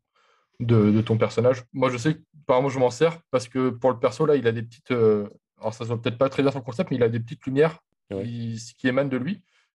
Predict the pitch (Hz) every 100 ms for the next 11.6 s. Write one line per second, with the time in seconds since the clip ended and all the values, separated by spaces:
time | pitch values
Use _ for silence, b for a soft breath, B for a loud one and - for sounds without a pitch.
0 | _ - 127 117 113 113 117 117 123 160
1 | _ - 123 113 113 113 117 120 127 147
2 | 160 160 131 120 147 127 113 110 107 104
3 | 110 _ _ _ - 123 117 175 - -
4 | 120 127 131 131 120 143 147 120 113 104
5 | 101 _ _ _ - 117 110 117 120 156
6 | 147 143 113 - 120 110 104 107 123 123
7 | 127 120 120 131 143 _ 120 113 107 -
8 | 123 117 147 170 - 120 113 110 113 104
9 | 101 101 _ _ _ _ 117 120 117 117
10 | 123 117 127 117 117 113 127 - 110 104
11 | 127 - - 117 104 98